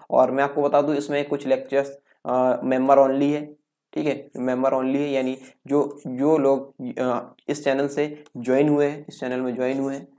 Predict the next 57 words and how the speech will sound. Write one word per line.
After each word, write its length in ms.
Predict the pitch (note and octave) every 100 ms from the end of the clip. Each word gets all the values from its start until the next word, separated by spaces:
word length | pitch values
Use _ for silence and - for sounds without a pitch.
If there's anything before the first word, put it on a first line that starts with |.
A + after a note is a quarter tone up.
| _ C3+
मेंबर 280 | B2+ C3 B2+
बने 200 | C3 C#3+
हैं, 200 | D3 - _ -
उन्हीं 160 | D3+ D3+
को 180 | C#3 C#3
यहाँ 220 | B2+ B2+
पे, 120 | C3 C#3 - _ _ _ _ _ _ _ B2+
अ, 100 | A#2+
वो, 240 | B2+ C#3+ -
वो 100 | C3
लेक्चर 280 | C3 B2+ C3+
देखने 280 | A#2+ B2 B2+
को 80 | B2
मिलेंगे। 400 | B2+ C#3 D3 - _ _ -
और 140 | B2
बाकी 280 | B2 B2 C3+
जो 100 | C#3
कुछ 200 | C#3 C#3+
लेक्चर 280 | C3+ C3+ D3
है 60 | D3
आप 240 | B2+ A#2+
जो 180 | B2 C3 B2+
फ्री 180 | C3+ D3
वाले 200 | C3+ C3
हैं 140 | C3+ C#3 -
आप 140 | - B2+
उन्हें 200 | B2+ B2
देख 120 | C3
सकते 240 | C3+ -
हैं, 140 | D#3+ - _ B2+
बाकी 220 | B2+ D3
जो 140 | D#3
मेंबर 360 | C#3 C3 C3+ D3+
वाले 220 | C#3+ C#3+
लेक्चर 340 | C#3 C3+ C3
है 80 | B2 -
आप 260 | C3+ - - _ -
उन्हें 340 | C3 C3 C3 -
पेड 240 | C#3 B2+ C3+
करके 220 | B2 B2
देखेंगे, 300 | A#2+ B2+ C3
यानी 320 | B2 B2+ B2+ - -
मेंबरशिप 520 | C3 C3+ D3 D3+ D3+ B2+
लेकर 260 | B2 C3
आप 100 | B2
देखेंगे, 320 | A2 G#2+ G#2 -
ठीक 100 | D#3+
है। 60 | C3+
पेड 220 | - B2+
करने 160 | C#3 C#3+
का 60 |
मतलब 220 | C3+ C#3 C#3+
यहाँ 140 | C#3
पे 80 | E3
मेंबरशिप 540 | C#3+ B2 B2+ - B2+
आप 160 | A#2 B2
लेंगे 280 | B2+ C3